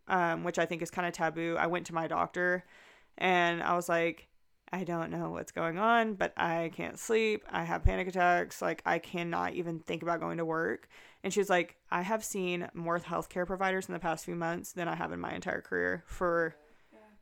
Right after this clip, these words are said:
Speaker 1: and she was like, "Here's what we're gonna do. We're gonna give you this," it was like a antihistamine. It's called, um, uh,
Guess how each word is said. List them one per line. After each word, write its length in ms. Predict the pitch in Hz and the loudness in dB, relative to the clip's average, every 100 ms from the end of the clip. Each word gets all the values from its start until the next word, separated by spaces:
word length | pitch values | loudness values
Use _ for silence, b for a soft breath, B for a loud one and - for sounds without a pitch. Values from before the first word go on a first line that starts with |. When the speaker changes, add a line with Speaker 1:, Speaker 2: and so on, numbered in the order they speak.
| - | -2
Speaker 1:
and 440 | 190 185 180 180 | 2 4 4 2
she 140 | 175 196 | -2 -2
was 140 | 180 | 0
like, 420 | 180 170 170 - - _ - | 2 2 2 -2 -20 _ -8
"Here's 320 | 196 185 185 | 0 0 0
what 80 | 180 | -2
we're 80 | |
gonna 220 | 180 170 160 | -2 -2 -2
do. 200 | 165 165 | -2 0
We're 120 | 165 | -2
gonna 160 | 170 | -2
give 160 | 170 170 | -4 -2
you 80 | 170 | 0
this," 300 | 175 - - - | -2 -4 -12 -2
it 80 | 190 | 0
was 140 | 190 | 2
like 160 | 196 190 | 2 2
a 100 | 170 | -2
antihistamine. 920 | - 180 175 175 - 226 233 233 233 | 0 -2 -2 -4 -4 -6 -4 -6 -6
It's 180 | - - | -6 -4
called, 300 | - 180 175 | 0 0 2
um, 580 | 175 165 165 160 160 165 _ B B B B B B B - | -2 -2 -4 -6 -10 -14 _ B B B B B B B -6
uh, 280 | 185 175 | 0 2